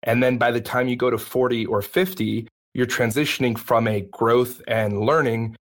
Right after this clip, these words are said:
into a maintenance mode. And I think that one of the weirdest things that's happened is in interconnecting the rest of the world with the same level of connectivity of an eighteen to twenty-five-year-old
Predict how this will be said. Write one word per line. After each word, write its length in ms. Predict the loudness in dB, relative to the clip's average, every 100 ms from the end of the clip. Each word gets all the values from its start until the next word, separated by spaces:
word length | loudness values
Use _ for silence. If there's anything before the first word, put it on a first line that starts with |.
| _
into 300 | -6 -4 0 0
a 80 |
maintenance 680 | 0 0 0 0 -2 -2 -2
mode. 300 | -2 -2 -6 -14 _ _ -4
And 120 | 0
I 60 | 0
think 220 | 0 0
that 140 | 2
one 120 | 2
of 80 | 2
the 60 | 0
weirdest 560 | -2 0 0 0 -2
things 220 | -2 -2 -2
that's 240 | -4 -4
happened 760 | -4 0 0 0 -2 -2 -6 -12 -20 _ -6
is 340 | -2 -2 -4 -6
in 260 | -2 0 0
interconnecting 1080 | 0 2 0 0 0 0 0 0 2 0 -2
the 160 | 0 0
rest 320 | 2 -2 -2
of 100 | -2
the 100 | 0
world 380 | 2 2 0 -6 _ _ 0
with 200 | 0 2
the 80 | -2
same 520 | -2 -4 0 2 2
level 300 | 2 2 2
of 140 | 0
connectivity 760 | 0 0 0 -2 -2 0 -2 -2
of 360 | 2 2 2 -2
an 100 | -2
eighteen 380 | -2 -4 -2 -4
to 100 | -4
twenty-five-year-old 880 | -2 -2 0 2 2 4 2 2 -2